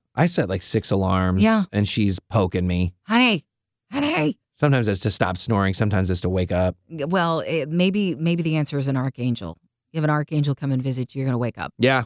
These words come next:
Speaker 2: And
Speaker 1: yeah.
Speaker 2: he did, and he obeyed because guess what? God had been true to his words so far. And so when they left and went to Egypt, it was a very tragic thing that happened. It was something prophesied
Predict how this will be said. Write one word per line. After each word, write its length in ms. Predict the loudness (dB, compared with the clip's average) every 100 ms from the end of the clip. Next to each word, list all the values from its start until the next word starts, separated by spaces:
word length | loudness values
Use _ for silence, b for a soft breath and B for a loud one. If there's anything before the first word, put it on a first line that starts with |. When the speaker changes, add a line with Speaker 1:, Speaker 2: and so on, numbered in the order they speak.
| _ 0
Speaker 2:
And 100 | 2
Speaker 1:
yeah. 80 |
Speaker 2:
he 340 | 2 2 2 0
did, 380 | 2 0 2 0
and 120 | -2
he 240 | -2 0
obeyed 380 | 0 0 0 -2
because 280 | -4 -6 -6
guess 200 | -6 -6
what? 300 | -2 -4 -2
God 180 | -2 -2
had 80 |
been 140 | -4 -8
true 280 | -4 -2 0
to 80 |
his 200 | 0 -2
words 280 | -2 -4 -6 -16 -16 -16
so 320 | -16 -4 -2
far. 500 | 2 4 4 4 0 _ _ _ _ _ _ -4
And 220 | -2 -2
so 500 | 0 0 2 0 -4 _ _ -2
when 180 | 2 4
they 120 | 4
left 280 | 2 0 -2
and 220 | -4 -2
went 220 | -4 -4
to 100 | -6
Egypt, 400 | -4 -2 -2 -6
it 100 | -6
was 160 | -4 -2
a 80 | -2
very 240 | 0 -2
tragic 400 | -4 -6 -4 -8
thing 160 | -8 -6
that 100 | -6
happened. 440 | -4 -4 -2 -8
It 80 | -6
was 220 | -6 -8 _ _ _
something 320 | -4 0 0
prophesied 640 | 0 0 0 -2 -6 -6